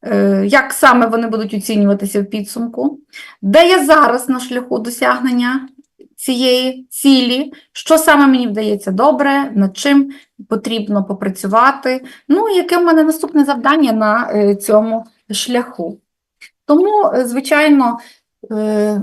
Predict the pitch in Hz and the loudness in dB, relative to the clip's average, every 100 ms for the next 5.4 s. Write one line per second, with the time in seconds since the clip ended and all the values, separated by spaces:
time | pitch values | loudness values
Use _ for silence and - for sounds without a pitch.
0 | - - - 285 330 320 302 294 - 208 | -8 -10 0 4 4 4 4 2 -2 0
1 | 247 233 233 - 233 240 - - - 233 | 2 2 0 -2 -6 -6 -14 -8 0 0
2 | 226 269 262 262 262 262 262 262 - 233 | 2 2 2 0 0 2 0 -4 -10 -6
3 | 220 208 240 254 254 - _ - 220 196 | -4 2 2 2 -2 -18 _ -6 -2 -2
4 | 175 185 - _ _ - _ _ _ - | -4 -10 -14 _ _ -20 _ _ _ -6
5 | 254 262 349 392 | 0 2 2 0